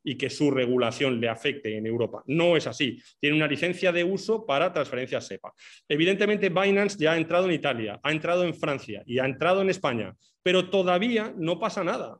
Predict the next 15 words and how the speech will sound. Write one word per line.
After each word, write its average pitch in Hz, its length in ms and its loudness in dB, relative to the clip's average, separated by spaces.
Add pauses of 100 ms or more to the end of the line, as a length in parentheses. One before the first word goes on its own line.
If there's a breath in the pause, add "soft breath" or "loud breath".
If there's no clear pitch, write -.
(100)
porque 139 280 -2
no 175 140 0
tienen 202 240 0
estructura. 139 560 -2
De 120 260 -4
hecho, 170 160 0
en 190 100 2
Francia, 190 340 0
que 127 80 -2
fue 131 100 -6
el - 20 -2
primer 151 240 -4 (160)
sitio 165 260 -2
donde 156 120 2
entró, 190 300 -2